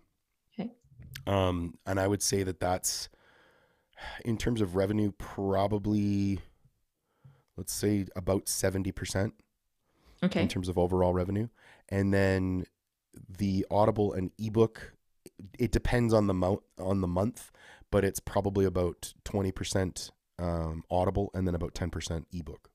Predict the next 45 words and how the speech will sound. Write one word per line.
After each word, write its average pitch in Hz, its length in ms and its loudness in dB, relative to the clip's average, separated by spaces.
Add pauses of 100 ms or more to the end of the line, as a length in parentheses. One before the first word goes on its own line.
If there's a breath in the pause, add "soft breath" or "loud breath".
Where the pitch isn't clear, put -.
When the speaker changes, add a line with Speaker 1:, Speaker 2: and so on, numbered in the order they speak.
(260)
Speaker 1:
Okay. 247 320 -2 (300)
Speaker 2:
So, 101 240 -2 (260 loud breath)
and 143 120 6
it's 160 100 4
gonna 202 160 8
vary, 120 460 6
right, 92 260 2
niche 104 240 -2
to - 100 -2
niche. 92 360 0
Like 95 160 0
my 101 100 6
Speaker 1:
Yeah. 101 80 4
Speaker 2:
books, 98 380 0 (180)
primarily 101 480 2
because 92 260 -2
I'm 92 120 -2
teaching - 260 -6
guitar 127 320 4
stuff, 98 340 2 (280 loud breath)
most 107 480 6
people 90 480 -2 (180)
usually 98 540 0
wanna 87 280 2
have 82 440 -2 (360 soft breath)
a, 80 480 -2
uh, 80 340 -4
you 90 120 -2
know, 80 80 0
a 76 60 -4
printed 80 500 -6 (200)
hard 85 280 0
copy 80 400 -2
in 78 80 -4
their 73 100 -8
hand 80 280 -4
so 76 100 -10
that 76 140 -12
they 76 100 -10
can - 140 -6
Speaker 1:
Right. 85 100 -4
Speaker 2:
work 71 120 -10
with 76 180 -8
it 76 80 -10
and, - 180 -16